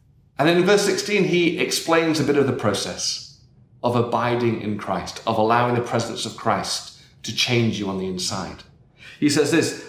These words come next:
"Let the message about Christ in all of its richness fill your lives.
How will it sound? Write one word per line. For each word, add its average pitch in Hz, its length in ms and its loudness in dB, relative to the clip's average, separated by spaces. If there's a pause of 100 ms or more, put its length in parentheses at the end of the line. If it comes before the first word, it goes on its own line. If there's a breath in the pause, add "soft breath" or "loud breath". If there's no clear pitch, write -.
"Let 175 320 2
the 202 80 0
message 175 680 2
about 139 360 2
Christ - 520 0 (280 loud breath)
in 139 200 0
all 196 240 4
of 202 80 2
its - 180 -2
richness - 680 -4
fill 160 460 -2
your 127 140 2
lives. 123 600 -4